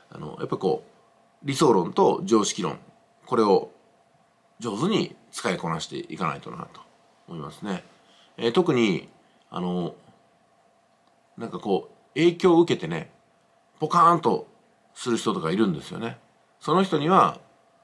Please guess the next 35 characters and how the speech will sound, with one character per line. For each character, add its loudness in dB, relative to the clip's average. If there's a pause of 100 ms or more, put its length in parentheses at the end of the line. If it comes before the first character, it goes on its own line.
(380)
た -2
ま 6
に 4
水 2
を 4
か 2
け -12
て -2
冷 2
静 -4
に -2
な -2
っ -18
て -14
も -10
ら -10
っ -14
て、 -4 (280)
こ 2
こ 4
は 6
常 4
識 -4
論 2
で -2
い -4
こ -6
う -14
み -16
た -10
い -8
な -12
感 -10
じ -14
で、 -2